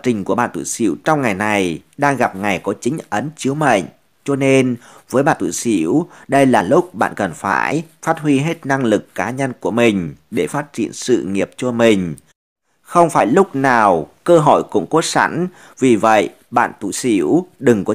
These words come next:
chần chừ nữa. Và với bạn mệnh tuổi Sửu, hãy mạnh dạn làm theo những gì lý trí mách bảo.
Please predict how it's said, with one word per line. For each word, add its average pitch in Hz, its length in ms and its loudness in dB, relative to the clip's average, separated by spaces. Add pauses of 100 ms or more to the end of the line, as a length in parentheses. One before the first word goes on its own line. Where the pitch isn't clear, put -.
chần 113 260 -4
chừ 104 280 -2
nữa. 92 520 -4 (1500)
Và 131 200 4
với 117 180 2
bạn 131 160 2
mệnh 135 200 0
tuổi 101 120 -2
Sửu, 104 520 0 (320)
hãy 98 180 -2
mạnh 113 220 0
dạn 104 260 0
làm 104 220 0
theo 147 220 -2
những 113 240 -2
gì 107 460 4 (160)
lý 113 220 2
trí 147 200 0
mách 185 260 -2
bảo. 117 500 2